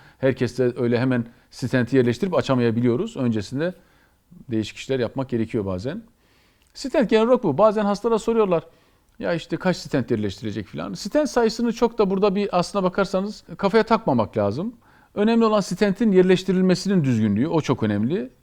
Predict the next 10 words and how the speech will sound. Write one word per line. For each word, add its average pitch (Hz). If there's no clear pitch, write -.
İleri 120
dönemlerde 110
açıklığını 110
sağlaması 110
açısından. 127
Ama 208
tabii 233
ki 147
bir 202
insanın 180